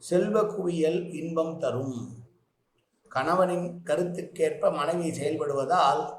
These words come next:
பெண்கள் இனியவராக இருப்பார்கள். பாடலை நன்கு உணர்ந்தவர்களால் மட்டுமே அந்த இனிமையை புரிந்து கொள்ள முடியும் என்று சொல்லுகிற செய்யுள். நண்பர்கள் என்று சொன்னாலே உடனே முகம் மலர்ச்சி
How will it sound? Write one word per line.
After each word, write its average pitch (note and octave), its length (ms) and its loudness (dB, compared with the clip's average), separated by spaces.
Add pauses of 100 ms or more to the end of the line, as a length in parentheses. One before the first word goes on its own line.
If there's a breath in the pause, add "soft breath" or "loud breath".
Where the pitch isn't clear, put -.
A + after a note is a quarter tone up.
(340)
பெண்கள் D#3 380 0 (100)
இனியவராக D3+ 640 0
இருப்பார்கள். B2 680 -2 (1040)
பாடலை F3 540 4
நன்கு D#3+ 340 -2
உணர்ந்தவர்களால் C#3 840 -2
மட்டுமே A#2+ 460 -6 (280)
அந்த C3 200 -14
இனிமையை C#3 560 -4
புரிந்து D3 340 -8
கொள்ள B2 260 0
முடியும் A#2 440 -8 (160)
என்று C3 240 -10
சொல்லுகிற A#2+ 460 -6
செய்யுள். A#2 420 -12 (2500)
நண்பர்கள் G#3 540 -2
என்று E3+ 200 -6
சொன்னாலே E3+ 520 0
உடனே E3 380 0
முகம் D#3 300 0
மலர்ச்சி C#3+ 380 -2